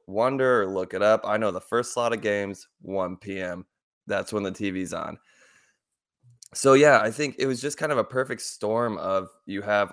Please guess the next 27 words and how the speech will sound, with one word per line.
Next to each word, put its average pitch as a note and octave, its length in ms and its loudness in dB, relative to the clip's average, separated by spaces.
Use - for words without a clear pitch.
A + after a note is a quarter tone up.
all B2 240 6
the D3+ 80 2
hype A2 320 -2
surrounding G2 540 -6
the F#2 60 -12
Formula G2 440 -4
One F#2+ 260 -4
race F#2 420 -8
and F2+ 120 -10
these F2+ 240 -14
new G2+ 260 2
cars. D2 540 -4
You G#2 200 0
still - 400 4
have C3+ 160 6
a A#2 60 2
lot A2+ 240 4
of G#2+ 100 0
hype G#2+ 380 2
around F#2+ 440 -4
nascar, G#2 720 0
which, F#2+ 220 -6
yes, G2+ 200 -2
it F2 80 -8
started G2 360 -2
later, F#2+ 420 -4
but F2+ 320 -6